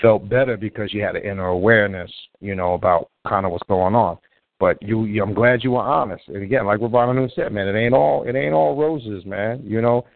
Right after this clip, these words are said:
And people gotta understand that, that, that rose has a thorn on it. We know that. Roses can be beautiful, but they also have these, these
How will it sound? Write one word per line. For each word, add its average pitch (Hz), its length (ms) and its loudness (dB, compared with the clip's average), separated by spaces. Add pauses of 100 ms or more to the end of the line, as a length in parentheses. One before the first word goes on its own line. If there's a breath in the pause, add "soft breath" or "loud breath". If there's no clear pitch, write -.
(260 soft breath)
And - 120 -10
people 127 200 -2
gotta 131 220 4
understand 120 480 -4
that, 107 140 -2
that, 104 180 -4
that 104 160 -2
rose 117 320 0
has 117 160 0
a 107 160 -4
thorn 131 280 0
on 87 180 -6
it. 80 60 -16
We 95 120 -8
know 117 180 2
that. - 260 -6 (140)
Roses 107 380 -2
can 123 100 0
be 123 120 0
beautiful, 113 580 0 (480)
but - 140 -8
they 95 120 -2
also 107 600 0 (280)
have 101 240 -2
these, 98 160 -10 (400)
these 107 140 -4